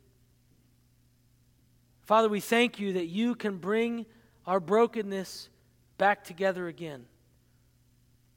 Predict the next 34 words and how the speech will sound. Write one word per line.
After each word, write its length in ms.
in 100
an 100
even 240
stronger, 600
more 180
powerful 540
way 200
than 120
we 120
could 220
have 120
ever 240
anticipated. 840
Spirit 380
of 100
the 80
living 300
God, 220
I 100
pray 440
that 220
we 380
will 100
not 220
minimize 480
our 120
pain, 400
but 120
allow 300
you 200
to 180
join 480
in 220
it. 120